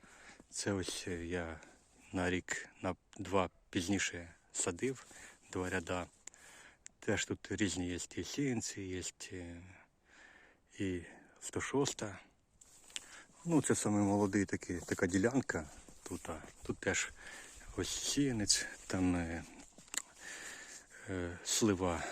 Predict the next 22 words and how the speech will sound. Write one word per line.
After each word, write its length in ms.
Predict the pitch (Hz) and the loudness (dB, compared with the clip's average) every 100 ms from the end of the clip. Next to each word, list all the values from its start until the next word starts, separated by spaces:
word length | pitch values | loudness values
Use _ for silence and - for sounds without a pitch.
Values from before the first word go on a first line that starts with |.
| - | -6
пропала, 460 | - 98 - 147 117 | -2 0 4 4 6
я 120 | 101 | 4
викопав 500 | 92 92 - - 87 | 4 0 -2 -4 -2
її, 380 | 87 85 85 78 - | -2 -2 -4 -6 -10
там 200 | 90 90 | -4 0
яблуня. 640 | 107 139 113 95 95 85 - - | 2 2 0 0 0 -2 -6 -4
І 20 | |
от 100 | 107 - | -4 -2
тут 260 | - 104 - | -6 -6 -2
яблунь, 380 | 104 123 110 101 | 2 2 2 0
далі 220 | 92 87 | 2 0
фундук. 600 | 87 98 92 131 139 - - - - - - - | -2 -2 0 0 -4 -8 -10 -20 -18 -18 -20 -4
І 40 | 104 | -2
от 160 | - | 0
лише 240 | 104 - - | 0 0 2
тут 260 | 123 - | 0 0
на 140 | 92 92 | 0 2
іві 260 | 90 120 | 2 2
в 40 | 104 | 2
мене 320 | 90 90 85 - - - - - - - - - - 101 | 0 0 -2 -8 -18 -20 -20 -20 -20 -20 -20 -20 -16 2
є 160 | 104 - - - - - - | 4 4 0 -4 -10 -10 -4
груші. 480 | 85 98 90 - | -2 0 0 0